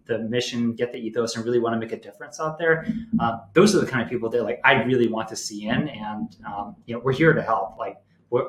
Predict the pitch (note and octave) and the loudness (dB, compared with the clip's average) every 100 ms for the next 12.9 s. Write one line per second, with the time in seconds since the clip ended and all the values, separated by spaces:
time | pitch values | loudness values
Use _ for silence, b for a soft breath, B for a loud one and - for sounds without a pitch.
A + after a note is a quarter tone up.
0 | - A#2+ - - - C3+ B2+ B2 A#2 B | 2 2 2 -8 -4 0 4 4 4 B
1 | B B B A2 G#2+ A2+ A2+ B2 A#2+ B2 | B B B -6 -2 -2 0 0 0 -4
2 | - A#2+ A2+ A2+ A2+ A2 A#2 A2 A2+ A2 | -6 -4 -2 0 -2 -4 -6 -2 0 0
3 | - - A2 G#2+ G#2 G#2+ - A2 B2 D#3+ | -4 -10 -8 -6 -8 -12 -8 -4 -2 -2
4 | D#3+ E3 D#3+ - _ _ - - G#2+ G2+ | 0 0 -2 -10 _ _ -18 -10 -8 -6
5 | A2 G#2+ - - G2 A#2 B2 - B2 C3+ | -6 -6 -6 -8 -10 -12 -12 -10 -12 -12
6 | C3+ C3 C3+ D3 D#3+ - G#2+ - A2 A2 | -12 -10 -10 -12 -12 -8 -8 -8 -8 -8
7 | G#2+ - G#2 A2 B2 F3+ - B B B | -8 -12 -12 -10 -6 -6 -8 B B B
8 | - G2+ G#2 - - A2+ - - A2+ - | -12 -8 -6 -8 -8 -4 -4 -4 2 4
9 | - - - - - - - - - - | 6 4 -2 -4 -4 -2 -4 0 0 -2
10 | - - F4 D4 - F#3+ - G3+ - A#3+ | -6 -12 -4 -2 6 6 6 2 2 2
11 | - - F3+ D#3+ D#3+ D#3+ - D#3 D3 C3+ | 2 0 0 4 4 4 0 -4 -2 0
12 | C3 C3+ C3 - A2+ A2+ A2 D3+ | 6 6 4 0 0 0 0 -2